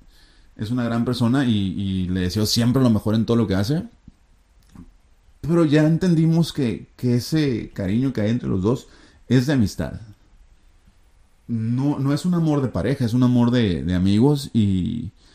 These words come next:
y es bonito también. No más que sí, pues,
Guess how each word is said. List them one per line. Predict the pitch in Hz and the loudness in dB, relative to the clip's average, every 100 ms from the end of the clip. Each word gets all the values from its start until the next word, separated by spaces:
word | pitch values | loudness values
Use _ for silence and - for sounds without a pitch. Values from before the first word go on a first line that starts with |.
| - | 0
y | 110 | 6
es | 151 170 | 6 6
bonito | 208 208 240 | 2 0 -2
también. | 226 185 190 254 190 - _ _ _ - | -4 -4 -4 -4 -8 -14 _ _ _ -8
No | 117 | -4
más | 123 117 | -4 -4
que | 147 | -4
sí, | - 123 117 | -2 -2 0
pues, | 151 117 | 2 6